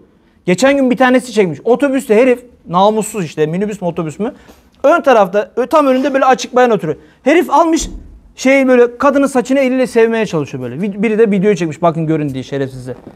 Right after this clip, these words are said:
Abiler, bakın bir daha söylüyorum. Biz Müslümansak bunlara dikkat edeceğiz. Allah rızası için konuşuyoruz. Rabbim sana bir güzellik verdiyse bunu kötüye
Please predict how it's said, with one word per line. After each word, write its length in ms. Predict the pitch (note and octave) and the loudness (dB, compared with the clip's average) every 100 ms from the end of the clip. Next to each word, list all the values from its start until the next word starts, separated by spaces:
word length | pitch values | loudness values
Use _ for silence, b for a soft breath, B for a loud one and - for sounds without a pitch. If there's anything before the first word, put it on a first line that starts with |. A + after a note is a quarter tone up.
| - _ _ _ _ _ _ _ _ _ - - - - - A#2+ | -20 _ _ _ _ _ _ _ _ _ -20 -20 -20 -20 -12 -2
Abiler, 400 | B2+ A#3+ A#3+ C#3 - _ _ _ _ _ _ _ _ - | 2 4 4 0 -6 _ _ _ _ _ _ _ _ -8
bakın 300 | F3 F3+ C3 - - - - | -6 -4 -6 -6 -20 -20 -4
bir 180 | E3+ F#3+ | 0 2
daha 200 | F3 E3 | 2 0
söylüyorum. 340 | - B2+ A#2 | -2 -8 -4
Biz 140 | F#3 G#3 | -2 0
Müslümansak 840 | E3 D3+ - D#3 A#3 - C#3 - - b b b D3 | -2 -4 -4 0 0 0 -4 -6 -18 b b b 0
bunlara 380 | F#3+ G#3+ G3 | 2 4 2
dikkat 280 | C3+ - F3+ | -2 -2 0
edeceğiz. 440 | D#3+ - A2 - - _ b b | 0 -4 -12 -12 -20 _ b b
Allah 280 | D3 F3 A#3+ | -2 2 0
rızası 260 | F#3+ F#3+ F3 | 2 0 0
için 120 | G3+ | -4
konuşuyoruz. 480 | D#3+ C3 - A2+ G#2 _ b b b b | -6 -8 -10 -14 -14 _ b b b b
Rabbim 260 | E3+ F#3+ A3 | 2 2 2
sana 260 | G#3 A3 | 0 -2
bir 40 | G#3 | 0
güzellik 340 | F3 F#3+ F3+ | 0 0 0
verdiyse 540 | F3+ F#3+ C4 - E3 E3 | 0 2 0 -2 -4 -2
bunu 280 | D3+ G3+ G3+ | 0 2 0
kötüye 580 | - E3 - F3 A3+ | -2 -8 -2 -2 0